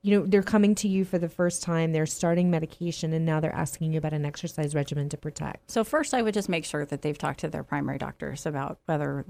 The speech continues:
Speaker 2: exercise is okay for their heart and things like that,
Speaker 1: Mm-hmm.
Speaker 2: especially if they have any underlying conditions. But,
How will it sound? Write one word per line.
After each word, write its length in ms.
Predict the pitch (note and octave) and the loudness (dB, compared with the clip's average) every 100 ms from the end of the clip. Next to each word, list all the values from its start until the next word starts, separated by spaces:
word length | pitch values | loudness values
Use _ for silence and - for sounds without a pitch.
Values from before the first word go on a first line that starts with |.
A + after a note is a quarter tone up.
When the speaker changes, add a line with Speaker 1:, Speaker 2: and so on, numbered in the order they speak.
| F3+ - | -12 -8
Speaker 2:
exercise 540 | F3 - D3+ D3 C3+ | -6 -6 -4 -4 -4
is 140 | C#3+ | -4
okay 260 | C#3+ - C#3+ | -6 -4 -6
for 180 | - D3 | -6 -8
their 140 | C3+ | -6
heart 320 | C3 D3+ C#3+ | 0 0 0
and 140 | C#3 C#3 | -2 -2
things 200 | D3 - | -4 0
like 120 | G3 | 0
that, 80 | D#3 | 2
Speaker 1:
Mm-hmm. 80 | G3 | 0
Speaker 2:
especially 300 | D3 - C#3+ | -2 -4 -4
if 60 | |
they 60 | C#3+ | -4
have 120 | C3+ - | -6 -2
any 200 | E3+ E3 | -2 0
underlying 540 | F3 E3+ D#3+ D3+ D3+ | 0 0 -2 -2 -2
conditions. 540 | C#3+ E3+ D3+ - D3 - | -2 -2 -2 -2 -6 0
But, 200 | G3+ - | 0 0